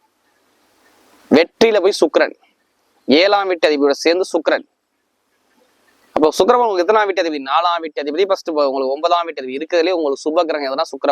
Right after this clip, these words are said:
பகவான் தான். உங்களுக்கு நட்பு கிரகம் எதுனா சுக்கிர பகவான் தான். அப்போ உங்களுக்கு சுக்கிர பகவான் கெடுக்கக்கூடிய கிரகம் கிடையாது, நல்ல ஒரு யோகத்தை காட்டக்கூடிய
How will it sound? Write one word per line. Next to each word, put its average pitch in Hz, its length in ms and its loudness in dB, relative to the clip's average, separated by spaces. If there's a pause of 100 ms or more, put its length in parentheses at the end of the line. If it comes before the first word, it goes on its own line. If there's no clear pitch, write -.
பகவான் 107 340 -4
தான். - 120 -12 (1080)
உங்களுக்கு 139 340 2 (160)
நட்பு 165 380 0
கிரகம் 170 220 -2
எதுனா 160 240 -2
சுக்கிர 160 300 -4
பகவான் 117 340 -6
தான். - 120 -18 (800)
அப்போ - 180 -2
உங்களுக்கு 156 300 0
சுக்கிர 208 240 -2
பகவான் 185 260 -2
கெடுக்கக்கூடிய 180 500 -2
கிரகம் 139 180 -4
கிடையாது, 170 220 -2
நல்ல 165 200 2
ஒரு 139 60 -6 (120)
யோகத்தை 190 340 0
காட்டக்கூடிய 143 320 -4